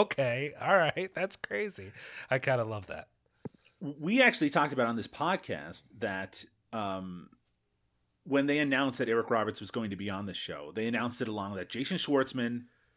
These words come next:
Speaker 2: Eric Andre, and Eric Roberts was going to be on this season. And I have to say, one of the most shocking things about season two is that Eric Roberts appears a lot more than those other actors and has m-, kind of more of an impact on the plot,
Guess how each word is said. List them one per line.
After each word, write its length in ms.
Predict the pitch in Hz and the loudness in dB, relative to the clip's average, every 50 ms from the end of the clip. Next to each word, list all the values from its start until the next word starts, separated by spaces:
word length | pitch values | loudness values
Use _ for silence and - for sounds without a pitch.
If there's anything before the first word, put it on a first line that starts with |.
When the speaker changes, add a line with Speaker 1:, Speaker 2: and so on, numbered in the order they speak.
| _ - | _ 2
Speaker 2:
Eric 280 | 123 131 143 147 - 143 | 4 4 4 6 4 4
Andre, 560 | 123 120 120 117 113 110 107 107 107 104 98 | 4 4 2 0 -2 -2 -2 -2 -4 -4 -6
and 160 | - 107 107 - | -6 -8 -8 -4
Eric 280 | - 123 123 123 123 120 | 0 2 2 2 2 2
Roberts 380 | 120 110 107 104 107 104 - | 2 2 4 2 0 -2 -4
was 120 | - 98 - | -10 -12 -8
going 220 | - 110 101 98 | -6 -6 -6 -6
to 80 | 95 95 | -8 -8
be 260 | - 104 101 98 98 | -6 -6 -6 -6 -6
on 200 | - 95 98 95 | -6 -8 -10 -8
this 160 | 90 95 - - | -10 -10 -10 -8
season. 420 | - 117 113 110 95 101 98 85 | -8 -6 -6 -6 -6 -6 -8 -8
And 140 | 87 107 117 | -6 -4 -2
I 80 | 131 | -2
have 100 | 147 151 135 | -2 -2 -2
to 40 | 135 | -2
say, 160 | - 151 131 | 0 0 2
one 160 | 113 131 170 | 2 2 0
of 60 | 170 | 0
the 60 | 127 117 | 0 -2
most 100 | 104 - | -2 -2
shocking 380 | - 123 127 131 - 131 110 | 0 0 0 -2 -2 -6 -8
things 320 | - - 131 147 139 110 - - - - - - | -4 -4 -4 -4 -4 -6 -10 -14 -20 -20 -16 -4
about 160 | - 127 120 123 | -2 0 0 0
season 260 | 131 127 110 113 104 | -2 -2 -2 -4 -2
two 260 | - 151 160 123 - - - - - - | 2 4 2 2 2 -4 -14 -20 -6 0
is 80 | 143 | 6
that 100 | 151 175 139 | 6 8 10
Eric 220 | 185 247 247 - | 10 10 10 10
Roberts 380 | 139 160 220 208 170 143 - - - | 10 10 10 10 10 8 8 2 -6
appears 380 | - - - - 240 240 - | -10 -8 0 4 4 6 6
a 60 | 156 | 6
lot 200 | 135 170 247 247 | 8 8 8 8
more 240 | 151 156 190 226 180 | 6 10 12 12 12
than 140 | 147 135 117 | 10 8 6
those 180 | 107 160 160 147 | 6 6 8 8
other 220 | 156 165 160 131 | 8 8 8 6
actors 500 | 120 180 202 - - 131 120 120 117 - - - - - - | 8 6 0 2 4 4 4 4 2 -2 -10 -20 -20 -2 0
and 120 | 160 147 | 2 4
has 180 | 175 196 214 170 | 6 6 6 4
m-, 100 | 147 127 | 2 0
kind 220 | - - 196 285 330 | 0 0 2 2 2
of 60 | 254 | 2
more 200 | 175 156 165 165 | 4 6 6 6
of 60 | 135 | 6
an 60 | 139 127 | 4 0
impact 440 | 131 143 139 - 143 135 127 - - | -2 -4 -2 -2 -2 -2 -2 -6 -6
on 140 | - 123 117 | -6 -4 -4
the 60 | 110 | -4
plot, 340 | - - - 185 180 139 | -6 -2 2 2 2 2